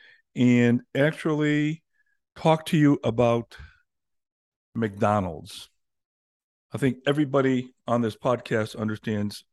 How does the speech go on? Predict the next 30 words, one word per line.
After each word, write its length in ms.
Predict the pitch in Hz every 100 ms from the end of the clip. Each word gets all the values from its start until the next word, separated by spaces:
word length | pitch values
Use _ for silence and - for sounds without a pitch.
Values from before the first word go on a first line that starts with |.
| _
what 160 | 113 104
McDonald's 560 | 95 - 107 107 92 104
is. 400 | 123 127 - - _ _ _ - _ -
It's 220 | 95 - -
everywhere. 580 | 110 117 110 117 123 98
I 60 |
was 180 | 104 104
just 240 | 123 123 -
in 120 | -
India 440 | 110 123 131 131
a 80 | 127
couple 300 | - 139 135
of 60 | 131
weeks, 240 | 147 147
and 80 | 101
believe 220 | 107 113
it 20 |
or 60 | 113
not, 320 | 117 120 -
I 60 | 104
ate 260 | 107 101
at 100 | 104
McDonald's, 680 | 92 90 92 98 156 233 - _ _ _ _ _ - _ 104
uh, 480 | 101 98 98 95 101
which 180 | 101 -
was 100 | 98
kinda 220 | - 98
neat. 300 | 98 156 - _ - - - - - - - - - - - - - 127
No 100 | 113
hamburgers, 500 | 147 220 277 277